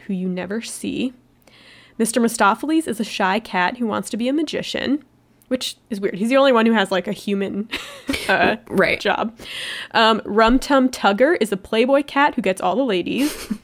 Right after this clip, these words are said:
Speaker 1: Skimbleshanks is a cat who works on the railway, and he wears pants for some reason.
Speaker 2: It's just
Speaker 1: Mungo
Speaker 2: <laughs>
Speaker 1: Jerry and Rumple Teaser are twin cats who like to cause trouble, but you can't tell which one caused the trouble, and potentially a Halloween costume for Chelsea and I one year.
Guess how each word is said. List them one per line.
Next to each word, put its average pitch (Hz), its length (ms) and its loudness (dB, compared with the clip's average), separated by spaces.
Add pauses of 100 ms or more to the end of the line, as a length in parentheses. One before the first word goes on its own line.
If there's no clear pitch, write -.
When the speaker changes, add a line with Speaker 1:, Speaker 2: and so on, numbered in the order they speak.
(160)
Speaker 1:
Skimbleshanks 269 960 2
is 214 100 -2
a 226 60 -4
cat 247 320 -2
who 233 100 -4
works 226 300 -2
on 214 140 0
the 190 80 -2
railway, 220 680 0 (320)
and 196 120 0
he 220 80 2
wears 208 260 0
pants 202 440 -2
for 190 120 -8
some 190 180 -8
reason. 202 400 -4 (240)
Speaker 2:
It's - 380 0
just - 400 -6 (800)
Speaker 1:
Mungo 311 440 6
Speaker 2:
<laughs> - 0 -
Speaker 1:
Jerry 220 480 6
and 208 220 2
Rumple 214 300 2
Teaser 214 520 2
are 196 160 0
twin 349 300 -2
cats 202 400 -2
who 233 100 -4
like 196 220 0
to 226 80 -10
cause 190 260 -4
trouble, 208 380 0
but 190 120 -4
you 190 100 -4
can't 247 280 -6
tell 208 220 -2
which 202 240 -6
one 196 180 -4
caused 226 320 -2
the 202 60 -8
trouble, 220 420 -2
and 190 380 -4
potentially 302 580 -6
a 269 60 -10
Halloween 277 320 -6
costume - 320 -10
for 208 80 -12
Chelsea - 320 -8
and - 80 -8
I 53 100 -6
one 60 140 -2
year. - 160 0